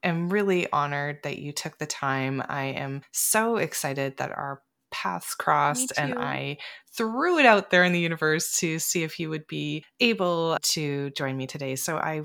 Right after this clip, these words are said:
Speaker 1: really appreciate you, and I am so, so glad we've had the opportunity to meet and for others to be able to learn from you, because you have a ton to offer, and I cannot wait to see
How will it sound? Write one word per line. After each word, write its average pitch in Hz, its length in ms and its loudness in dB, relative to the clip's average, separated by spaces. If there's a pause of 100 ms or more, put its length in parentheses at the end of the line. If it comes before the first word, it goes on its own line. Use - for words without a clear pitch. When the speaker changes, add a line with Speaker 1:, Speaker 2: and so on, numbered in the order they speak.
Speaker 1:
really 170 240 -2
appreciate 139 600 -4
you, 131 340 0
and 135 200 -2
I 139 120 -4
am 135 180 -6
so, 131 460 -2
so - 220 -2
glad 131 280 -6
we've 139 160 -8
had 139 160 -8
the 135 100 -8
opportunity 139 480 -6
to - 140 -8
meet 131 340 -2 (360)
and 156 80 -4
for - 160 2
others 147 320 4
to - 80 -2
be 151 40 0
able 135 120 0
to 143 140 -4
learn 131 280 0
from 127 240 -6
you, 123 220 -4
because 131 560 -6
you 190 240 4
have 127 480 2
a 131 180 0
ton 131 640 -4
to - 200 -4
offer, 117 360 -2
and 131 340 -4
I 143 160 0
cannot 143 480 -2
wait 123 280 -2
to 139 100 -6
see 127 440 -2